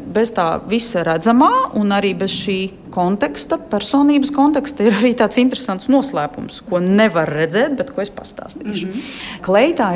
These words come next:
Speaker 1: ir iešūti apmēram iepratīgi gūžu kauliem divi filca četrstūri. Un to funkcija ir padarīt vēderu plakanāku. Tātad tāds mazs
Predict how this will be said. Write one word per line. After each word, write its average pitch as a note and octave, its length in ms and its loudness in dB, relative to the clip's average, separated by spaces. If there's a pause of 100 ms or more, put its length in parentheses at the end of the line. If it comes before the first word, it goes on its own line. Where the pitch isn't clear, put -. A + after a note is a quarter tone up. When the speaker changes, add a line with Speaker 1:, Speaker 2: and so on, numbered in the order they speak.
Speaker 1:
ir F#3 140 0
iešūti F#4 560 2 (340)
apmēram G#3+ 640 4
iepratīgi F3+ 720 -2
gūžu G#3+ 400 0
kauliem G#3+ 560 0 (300)
divi C4 220 0
filca C4+ 460 0
četrstūri. D#3+ 800 -4 (400)
Un F#3+ 80 2
to F#3+ 160 6
funkcija C#4 760 2
ir F#3 140 -6
padarīt B3 540 2 (160)
vēderu A3+ 460 0
plakanāku. F#3 720 -6 (400)
Tātad G3+ 300 2
tāds - 280 2 (280)
mazs A3 500 2